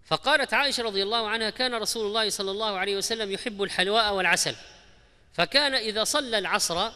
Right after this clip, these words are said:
دار على نسائه فيدنو منهن"،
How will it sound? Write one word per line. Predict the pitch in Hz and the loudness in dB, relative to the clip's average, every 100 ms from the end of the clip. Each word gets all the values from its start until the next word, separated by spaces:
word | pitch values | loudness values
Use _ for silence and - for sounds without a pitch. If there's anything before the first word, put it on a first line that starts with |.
| - 139 | -10 -2
دار | 262 262 | 0 0
على | 214 196 185 | 0 -2 -2
نسائه | 175 - 233 226 | -4 -2 -2 -2
فيدنو | - 190 214 180 180 | -2 0 0 -2 -4
منهن"، | 165 156 165 165 214 | -4 -6 -4 -2 -2